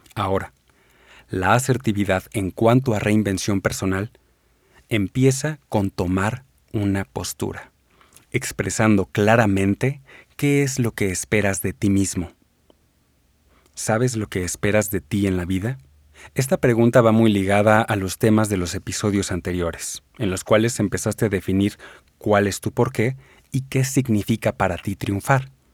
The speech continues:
Hoy subimos, pues, otro escalón en la pirámide del autoconocimiento.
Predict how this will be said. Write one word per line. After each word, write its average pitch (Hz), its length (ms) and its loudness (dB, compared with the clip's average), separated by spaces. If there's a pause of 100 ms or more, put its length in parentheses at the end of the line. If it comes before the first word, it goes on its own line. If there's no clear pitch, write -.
(240)
Hoy 120 160 6
subimos, 104 480 0
pues, 131 440 0 (220)
otro 135 280 2
escalón 110 400 0
en 104 140 4
la 92 80 -2
pirámide 104 600 4
del 95 220 0
autoconocimiento. 92 1120 -2